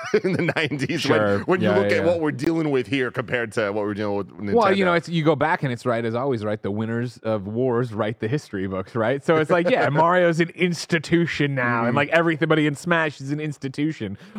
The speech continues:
Speaker 2: Where at
Speaker 1: Yeah.
Speaker 2: the time when it was like, all right, well, there's been two Mario games. Now they've got a fucking dolphin over on Sega. You're like, "All right, whatever. Like, may-, maybe this could be the next big thing."
Speaker 1: Did you get down with Echo?
Speaker 2: I did get down with Echo. I
Speaker 1: Yeah.
Speaker 2: did enjoy Echo. Yeah,
Speaker 1: We
Speaker 2: yeah.
Speaker 1: did too.
Speaker 2: Yeah.
Speaker 1: I don't know why.
Speaker 2: There was a, well, no, when you're young and it was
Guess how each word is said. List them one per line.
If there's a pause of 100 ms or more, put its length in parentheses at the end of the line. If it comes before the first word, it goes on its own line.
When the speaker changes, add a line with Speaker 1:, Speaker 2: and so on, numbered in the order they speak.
Speaker 2:
Where
at
Speaker 1:
Yeah.
Speaker 2:
the
time
when
it
was
like, (440)
all
right,
well,
there's
been
two
Mario
games.
Now
they've
got
a
fucking
dolphin
over
on
Sega.
You're
like,
"All
right,
whatever.
Like,
may-,
maybe
this
could
be
the
next
big
thing." (120)
Speaker 1:
Did
you
get
down
with
Echo? (160)
Speaker 2:
I
did
get
down
with
Echo.
I
Speaker 1:
Yeah.
Speaker 2:
did
enjoy
Echo.
Yeah,
Speaker 1:
We
Speaker 2:
yeah.
Speaker 1:
did
too. (160)
Speaker 2:
Yeah. (120)
Speaker 1:
I
don't
know
why.
Speaker 2:
There
was
a,
well,
no,
when
you're
young
and
it
was